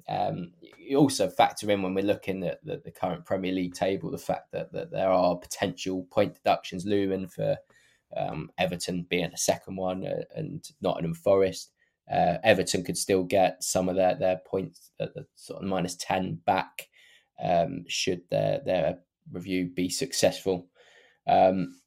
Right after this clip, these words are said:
there's a lot of moving parts when you look at the relegation battle, especially with, as we just mentioned there, points deductions being involved. But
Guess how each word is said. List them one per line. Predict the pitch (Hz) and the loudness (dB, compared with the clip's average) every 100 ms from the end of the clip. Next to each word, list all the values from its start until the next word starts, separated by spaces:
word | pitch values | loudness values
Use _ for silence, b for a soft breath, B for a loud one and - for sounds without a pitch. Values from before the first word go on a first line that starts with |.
| _ - - | _ -8 0
there's | 113 | 4
a | 117 | 8
lot | 131 135 98 | 10 10 8
of | |
moving | 110 117 104 95 | 6 6 6 2
parts | 87 101 95 - | 2 4 4 4
when | 95 | -2
you | 95 | 0
look | 98 - | 0 0
at | 82 | -4
the | 92 | 0
relegation | 95 92 90 87 90 87 | 4 4 4 0 0 -2
battle, | 85 - - 82 - | -2 -4 -4 -6 -6
especially | - 95 - - | 0 0 0 -6
with, | - - - | -6 -6 -8
as | - - 85 | -10 -8 -8
we | 82 | -8
just | 85 87 | -6 -4
mentioned | 90 85 - 85 | -4 -4 -4 2
there, | 90 80 - | 4 4 0
points | 101 85 | -6 -6
deductions | - 95 71 - 90 87 | -2 0 0 -4 -8 -8
being | - 98 90 87 82 | -2 2 2 0 -2
involved. | 90 87 - 92 92 90 - | -4 -2 6 8 8 4 -2
But | 95 92 - | 2 2 0